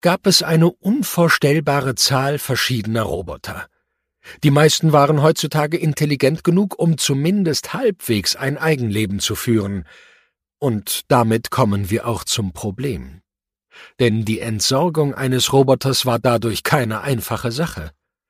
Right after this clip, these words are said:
Allzu oft musste man ihnen dieses Vorhaben behutsam kommunizieren, was durchaus zu anstrengenden, emotional aufgeladenen Auseinandersetzungen führen konnte.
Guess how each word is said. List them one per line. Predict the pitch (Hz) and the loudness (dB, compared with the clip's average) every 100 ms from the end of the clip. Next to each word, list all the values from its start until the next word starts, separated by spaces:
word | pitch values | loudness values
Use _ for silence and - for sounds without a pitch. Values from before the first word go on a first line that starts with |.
| _ - _ | _ -20 _
Allzu | - 185 - - 170 - | 4 4 6 4 2 2
oft | 160 - - | 0 0 0
musste | 139 156 165 | 4 4 6
man | 156 165 | 4 4
ihnen | 151 147 147 | 2 2 2
dieses | 147 135 131 | 0 0 0
Vorhaben | - 175 151 139 135 139 123 | 0 2 2 2 -2 -2 0
behutsam | 139 131 - 196 180 - - 135 135 127 | 0 -2 -2 -2 -2 -2 0 0 0 -2
kommunizieren, | - 123 110 110 107 - - 139 113 82 80 82 82 - _ _ _ _ _ _ | -2 0 0 -2 -2 -4 -2 0 0 -2 -8 -12 -12 -16 _ _ _ _ _ _
was | 123 101 | 2 4
durchaus | - 131 117 117 - | 4 4 4 2 2
zu | - 143 | -2 0
anstrengenden, | 143 160 - 143 139 143 135 139 135 | 2 2 2 0 0 0 0 0 2
emotional | 170 170 165 - 151 147 160 | 4 6 4 2 2 2 0
aufgeladenen | - 156 - 156 135 127 135 135 127 | 2 -2 2 2 2 2 2 0 0
Auseinandersetzungen | 139 - 135 147 131 95 95 - 104 98 | -2 0 0 0 0 -2 -4 -6 -4 -6
führen | - 110 95 90 | -4 -6 -6 -6
konnte. | - 87 80 | -8 -8 -10